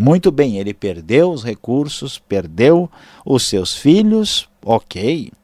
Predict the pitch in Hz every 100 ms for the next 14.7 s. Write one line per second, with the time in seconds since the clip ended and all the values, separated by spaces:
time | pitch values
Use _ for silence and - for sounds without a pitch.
0 | - 156 - 117 175 143 165 214 143 135
1 | 113 - - 208 180 117 104 - 151 117
2 | 92 98 92 87 - 76 113 135 101 -
3 | - _ - - - - - - 190 147
4 | - - 180 131 120 117 - - 185 147
5 | 101 87 131 151 92 - _ - - -
6 | - 120 - - - 196 160 113 - 185
7 | 220 202 160 127 - - 147 120 107 92
8 | 123 120 104 90 87 - - 160 147 104
9 | 98 - 87 - 117 - - - 110 131
10 | 127 110 113 110 92 87 113 110 101 101
11 | 90 110 123 117 - _ _ - 135 135
12 | - 113 104 113 113 110 101 _ - 117
13 | 113 - 95 95 - 95 - 92 82 -
14 | - 95 104 104 143 170 -